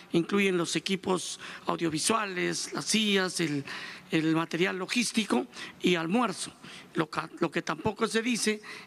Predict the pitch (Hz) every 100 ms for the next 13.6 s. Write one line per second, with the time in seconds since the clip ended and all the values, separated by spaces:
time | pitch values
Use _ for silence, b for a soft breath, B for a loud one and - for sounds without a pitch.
0 | - 208 190 - 190 165 - - - -
1 | 214 - 196 185 185 180 202 196 202 190
2 | - B B - - 214 202 202 196 185
3 | 170 175 185 - - 175 180 175 165 214
4 | 214 180 160 240 240 226 233 247 240 220
5 | - B B - 185 190 196 196 233 262
6 | 214 214 - B B - 190 208 180 208
7 | 202 202 - - - 175 175 190 185 190
8 | 185 175 180 - 180 190 202 190 190 175
9 | B B - - 185 180 180 - B B
10 | - 170 - 175 190 190 170 165 185 175
11 | 165 - - 160 175 151 - 165 123 B
12 | B B B 165 - 196 185 196 - 180
13 | 185 196 196 190 185 196